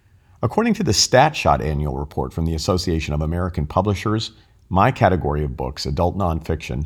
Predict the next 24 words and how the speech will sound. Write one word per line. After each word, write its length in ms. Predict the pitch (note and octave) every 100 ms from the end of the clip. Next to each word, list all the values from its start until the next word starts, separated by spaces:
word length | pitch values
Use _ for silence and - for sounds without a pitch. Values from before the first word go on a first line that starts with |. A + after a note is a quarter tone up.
| - - _ -
showed 260 | - F#2
a 40 | E2+
five 420 | - G#2 A2 -
point 240 | F#2+ C2+
four 240 | - A2 -
percent 400 | F2 - D#2+ -
revenue 580 | D2+ G2+ D3+ A2 C#2+ C#2+
increase 460 | C2 - G#1+ -
from 220 | - C#2
twenty 280 | D2 E2+ D2+
sixteen 480 | D2 B1+ - C#2+ D2
to 80 | D2
twenty 280 | - D#2 C#2
seventeen, 720 | - C2+ C2+ C2+ B1+ A1+ A2+ - - - -
and 100 | F2+
audiobooks 760 | - C3 E3+ F#2+ B1+ B1 - D2
are 80 |
the 80 | D2
fastest 720 | - - F#2 G#2+ - G#2 - -
growing 400 | F2+ E2+ E2+ D#2
category 760 | - F2+ F#2+ C2 B1+ A#1+ G2+ - _ _ -
with 160 | D2+
twenty-eight 560 | - G#2+ F#2+ E2 D#2 -
point 260 | F#2 E2